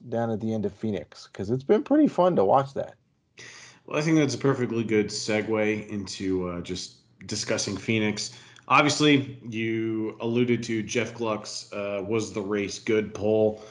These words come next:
Speaker 2: Uh, obviously, we've had three really good races so far with the
Speaker 1: Yep.
Speaker 2: new car. The tires have been crap. They've been a little frustrating, um, for D F S and for, you know, the drivers actually trying to make a living out there. Uh, Phoenix is completely different.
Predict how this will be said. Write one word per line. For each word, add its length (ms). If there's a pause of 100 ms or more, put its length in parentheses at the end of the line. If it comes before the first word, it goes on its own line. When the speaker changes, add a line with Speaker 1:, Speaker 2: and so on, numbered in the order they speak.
(320)
Speaker 2:
Uh, 180
obviously, 400
we've 240
had 160
three 180
really 240
good 140
races 360
so 140
far 240
with 120
the 60
Speaker 1:
Yep. 80
Speaker 2:
new 140
car. 560
The 80
tires 380
have 80
been 160
crap. 520
They've 120
been 100
a 60
little 160
frustrating, 720 (680)
um, 440
for 120
D 200
F 140
S 220
and 180
for, 440
you 80
know, 100
the 120 (120)
drivers 380
actually 240
trying 320
to 200 (100)
make 180
a 40
living 300
out 200
there. 280 (760)
Uh, 260
Phoenix 420
is 120
completely 420
different. 340